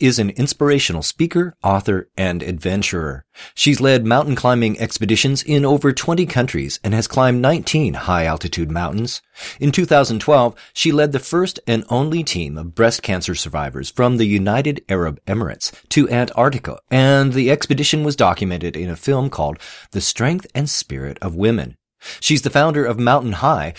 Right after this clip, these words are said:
a professional training and coaching firm, and she's with us today to talk about her book, Moving Mountains, Discover the Mountain in You.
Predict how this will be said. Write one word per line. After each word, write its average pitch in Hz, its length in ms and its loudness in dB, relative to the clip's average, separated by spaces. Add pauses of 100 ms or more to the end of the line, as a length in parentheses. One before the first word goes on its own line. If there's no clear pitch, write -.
(200)
a 107 80 -8
professional 131 560 0
training 123 420 0
and 92 160 -4
coaching 95 380 -2
firm, 60 340 -14
and 135 240 2
she's 143 220 2
with 170 160 4
us 196 120 4
today 143 380 2
to - 80 -8
talk 117 240 0
about 113 300 2
her 110 80 0
book, 107 260 -4 (260)
Moving 170 460 0
Mountains, 78 500 -4 (200)
Discover 190 500 -2
the 143 140 0
Mountain 101 480 0
in 127 160 -2
You. 131 320 0